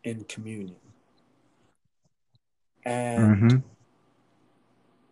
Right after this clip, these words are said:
Speaker 1: the other part that stuck out to me is, um, what a wonderful thought it is to know that Jesus is waiting to have another communion with his people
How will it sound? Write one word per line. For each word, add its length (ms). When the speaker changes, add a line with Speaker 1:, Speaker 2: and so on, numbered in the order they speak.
Speaker 1:
the 220
other 240
part 300
that 160
stuck 260
out 180
to 120
me 340
is, 400
um, 480
what 140
a 40
wonderful 420
thought 360
it 120
is 260
to 100
know 180
that 200
Jesus 400
is 160
waiting 400
to 120
have 240
another 320
communion 640
with 120
his 140
people 520